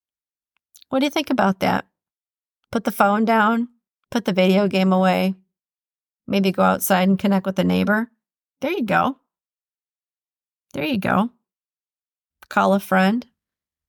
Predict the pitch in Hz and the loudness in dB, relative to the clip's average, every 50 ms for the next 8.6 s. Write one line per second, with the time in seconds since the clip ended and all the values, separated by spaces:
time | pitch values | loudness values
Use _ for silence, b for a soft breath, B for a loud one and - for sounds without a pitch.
0 | _ _ - - 196 190 - - 190 202 208 185 180 185 175 180 180 180 180 190 | _ _ -2 -2 -2 -2 0 0 0 2 2 2 0 0 -2 -2 -2 0 0 0
1 | 233 247 _ _ _ _ _ _ _ _ _ _ _ _ _ _ _ _ _ _ | -2 -2 _ _ _ _ _ _ _ _ _ _ _ _ _ _ _ _ _ _
2 | _ _ _ _ _ _ _ _ _ _ - 208 202 190 190 190 190 190 196 196 | _ _ _ _ _ _ _ _ _ _ -2 2 4 4 4 4 4 4 4 2
3 | 196 190 - _ _ _ _ _ _ _ _ _ _ _ _ _ _ _ - 214 | 2 -2 -4 _ _ _ _ _ _ _ _ _ _ _ _ _ _ _ -6 -4
4 | 196 185 175 180 - - 254 294 349 349 _ _ _ _ _ _ _ _ _ _ | 0 0 0 0 0 -2 -2 -2 -4 -8 _ _ _ _ _ _ _ _ _ _
5 | _ _ _ _ _ _ _ _ _ _ _ _ - - - 285 339 381 - 196 | _ _ _ _ _ _ _ _ _ _ _ _ -14 -8 -4 -4 -4 -4 -2 -2
6 | 185 175 185 262 - _ _ _ _ _ _ _ _ _ _ _ _ _ _ _ | 0 2 2 0 -2 _ _ _ _ _ _ _ _ _ _ _ _ _ _ _
7 | _ _ _ _ _ _ _ _ _ _ _ - 247 247 226 196 226 196 - 202 | _ _ _ _ _ _ _ _ _ _ _ 0 2 2 2 2 0 0 2 2
8 | 190 - - - 165 160 - 160 147 - 190 | 0 2 0 -2 -2 -2 -2 -4 -6 -6 -8